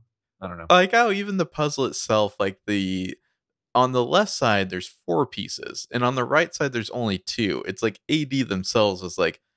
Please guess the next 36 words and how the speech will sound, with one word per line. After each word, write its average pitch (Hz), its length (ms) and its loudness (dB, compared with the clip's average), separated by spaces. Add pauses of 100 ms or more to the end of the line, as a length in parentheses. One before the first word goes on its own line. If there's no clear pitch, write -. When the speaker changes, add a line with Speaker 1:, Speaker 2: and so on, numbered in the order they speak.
(220)
Speaker 2:
"Fuck, - 280 4
let's 117 140 2
just - 220 -8
get 107 140 0
this - 160 -8
over 82 260 -2
with." - 180 -8 (2250)
Speaker 1:
"What - 120 -2
the 285 60 4
fuck - 240 2
do 196 60 -6
you 170 60 -2
want 117 240 4
from 110 60 -14
me? 98 220 -8
I 190 120 4
created 254 520 2
a 170 80 2
semi-sentient 165 1600 2 (540)
A 180 220 4
R, 139 500 6
A 151 260 2
I, 117 460 2 (480)
beautiful 143 480 0
Speaker 2:
Like, 127 80 -2
Speaker 1:
machine." 113 680 -2 (140)
Speaker 2:
is 156 160 2
this 269 200 -2
gonna 277 240 0
be 220 140 0
paid 190 340 2
off? 175 380 2
Is 143 120 -8
this 185 160 -4
gonna 202 160 0
mean 185 240 0